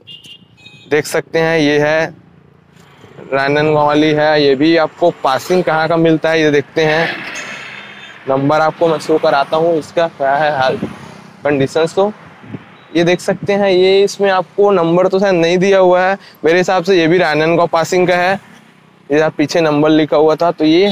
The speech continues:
भी दो हज़ार उन्नीस की model है। Running मैंने आपको दिखा दिया, नौ हज़ार plus running हुई है। Tires की condition, light वगैरह सब अच्छे से है।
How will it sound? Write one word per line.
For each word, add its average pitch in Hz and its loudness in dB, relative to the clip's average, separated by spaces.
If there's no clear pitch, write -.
भी 196 0
दो 180 2
हज़ार 185 2
उन्नीस 180 2
की 226 0
model 185 2
है। 190 -2
Running 190 2
मैंने 196 0
आपको 190 0
दिखा 180 0
दिया, 190 2
नौ 170 2
हज़ार 180 2
plus 170 0
running 165 2
हुई 175 4
है। 175 2
Tires 160 0
की 170 -2
condition, 165 2
light 156 0
वगैरह 156 2
सब - -4
अच्छे 160 -2
से 165 0
है। 175 0